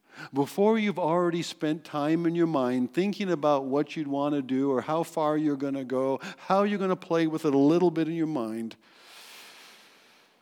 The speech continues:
No. We make no provision. We don't give an opportunity. We don't open the door.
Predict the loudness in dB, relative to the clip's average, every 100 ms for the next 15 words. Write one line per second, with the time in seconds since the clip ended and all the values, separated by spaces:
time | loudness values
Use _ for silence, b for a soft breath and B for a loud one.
0 | B B _ _ _ _ _ _ _ -4
1 | -2 -4 B B B B B _ _ _
2 | _ _ _ _ _ _ _ _ _ _
3 | _ _ 0 0 2 -2 -2 -4 -4 -6
4 | -6 -4 0 0 -2 -4 -4 0 4 4
5 | 2 0 2 2 -2 -2 -6 -4 0 2
6 | 2 2 -2 -4 2 4 4 2 -2 0
7 | 2 2 0 -6 -4 -6 -4 -6 -6 -14
8 | -20